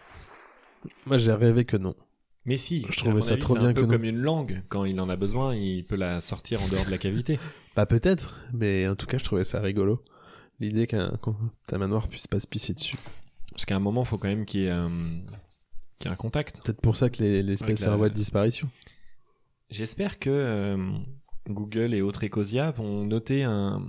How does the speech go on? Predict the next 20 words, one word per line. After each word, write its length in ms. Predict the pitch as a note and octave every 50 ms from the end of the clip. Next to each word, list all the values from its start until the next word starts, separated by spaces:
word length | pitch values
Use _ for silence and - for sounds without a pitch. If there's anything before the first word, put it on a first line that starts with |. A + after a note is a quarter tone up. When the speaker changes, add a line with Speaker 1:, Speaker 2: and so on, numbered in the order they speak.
| C2 A#1 G#1 - - - - - -
Speaker 2:
un 80 | G2+ G2+
regain 320 | G2 A2 G#2+ A#2 A#2 B2
des 80 | A#2 A2
recherches 400 | F#2+ G#2 F#2+ - A#2+ A#2 - -
sur 120 | - G#2
le 60 | G#2
Speaker 1:
<laughs> 40 | F#2
Sur 100 | - -
le 60 | D3
Speaker 2:
tamanoir 220 | G#2+ A2 - C#3 B2+
de 80 | C3 C3
Speaker 1:
tamanoir. 160 | C3 - A#2
Speaker 2:
zéro 100 | A2 -
virgule 480 | A#2+ B2 A#2 G#2+ G2+ A2 G#2+ G#2+ G#2+ G#2 G#2
deux 100 | A#2 A#2+
pour 220 | A#2+ B2 A#2+ - -
cent. 140 | - A#2 A#2 - - - - - - - - - -
Speaker 1:
De 220 | C#3+ B2 C3 B2+
trente 280 | A#2+ - - D3 C#3+ C3
personnes. 380 | D3 C#3 C#3+ - - A#2 G#2